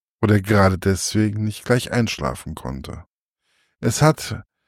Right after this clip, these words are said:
mich noch lange beschäftigt, ohne dass ich sagen konnte, warum genau. Allerdings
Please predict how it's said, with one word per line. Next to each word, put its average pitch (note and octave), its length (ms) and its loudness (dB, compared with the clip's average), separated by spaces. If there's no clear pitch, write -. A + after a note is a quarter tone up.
mich A2+ 460 2
noch G#2+ 320 -2
lange A#2 360 4
beschäftigt, - 800 -6
ohne C#3 280 6
dass B2+ 240 4
ich A#2 120 -6
sagen B2 460 4
konnte, C3 380 0
warum C3 440 2
genau. C3+ 540 2
Allerdings B2 720 2